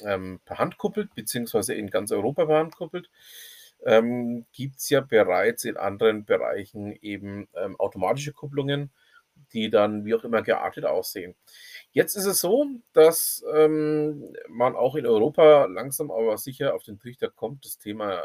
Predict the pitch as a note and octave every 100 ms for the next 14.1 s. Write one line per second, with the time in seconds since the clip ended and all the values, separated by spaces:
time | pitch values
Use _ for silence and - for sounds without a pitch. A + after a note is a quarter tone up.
0 | - C#2 G#2 G2+ F#2+ A2 G#2+ - B2+ C3+
1 | A#2 G#2+ F#2+ - A2 B2+ D3 D3 D3 D3
2 | _ - - - - - _ - A#2 A2+
3 | A2+ A2+ A2+ A2+ - - A2+ C#3+ D#3 C#3+
4 | D3 - F3 - D3+ D3 - D#3 - -
5 | A#2 D#3 D3+ - B2 G#2 G#2 C#3 C3+ A2+
6 | - C#3 C#3+ C#3 C#3 D3+ D3 _ _ _
7 | _ _ _ - - A2 A#2+ A2 - A#2+
8 | - A#2+ A2+ G#2 F#2+ G#2 G#2+ C3+ - C3+
9 | B2+ B2+ A2+ G#2 - A2 G#2+ G#2+ F#2+ G2+
10 | B2+ B2 G2+ F#2+ A#2 A#2 A2 G2+ G#2 A#2
11 | C3 - - - - - _ _ _ -
12 | - _ _ _ _ _ - D3+ - -
13 | D3 D#3+ B2 A2 D3 D3 C3+ C3+ B2+ C3+
14 | C#3